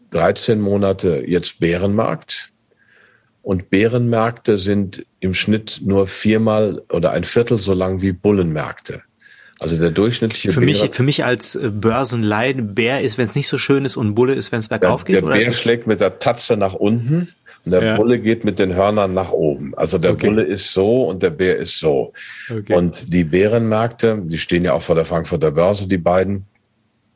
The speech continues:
Speaker 1: Und die Bärenmärkte sind im Schnitt nur ein Viertel so lang wie die Bullenmärkte. Und wir haben jetzt schon dreizehn Monate Bärenmarkt und damit sind wir schon tief im Mittelfeld. Also es gibt auch viele, die kürzer sind. Sprich,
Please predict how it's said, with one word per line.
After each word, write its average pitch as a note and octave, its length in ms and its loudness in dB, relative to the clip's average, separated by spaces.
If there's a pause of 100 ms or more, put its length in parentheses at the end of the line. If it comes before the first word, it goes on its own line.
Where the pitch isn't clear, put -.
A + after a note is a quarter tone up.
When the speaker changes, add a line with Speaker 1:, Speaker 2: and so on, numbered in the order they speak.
(220)
Speaker 1:
Und D#2 160 -4
die F2 60 -2
Bärenmärkte F#2 580 0
sind F2 240 -2
im E2+ 100 -4
Schnitt F#2+ 300 -2
nur F2 120 2
ein E2 120 0
Viertel A2 320 0
so F2+ 120 0
lang F2 240 0
wie D#2 80 -4
die C#2+ 120 -4
Bullenmärkte. E2+ 640 0
Und E2+ 80 -2
wir F2 100 2
haben A2+ 120 2
jetzt A2 140 0
schon F2 300 -2 (300)
dreizehn G#2 500 0
Monate F#2+ 420 0
Bärenmarkt E2 720 0
und E2 100 -2
damit F2 260 0
sind F#2 200 0
wir F2+ 80 0
schon F2 300 0 (500)
tief A2 240 0
im G#2 120 2
Mittelfeld. F2 600 0
Also D#2 160 0
es - 40 -12
gibt F2+ 200 -2
auch D#2 100 0
viele, G#2 320 2
die F2+ 160 -2
kürzer G2+ 380 0
sind. F2 260 -2
Sprich, - 480 -2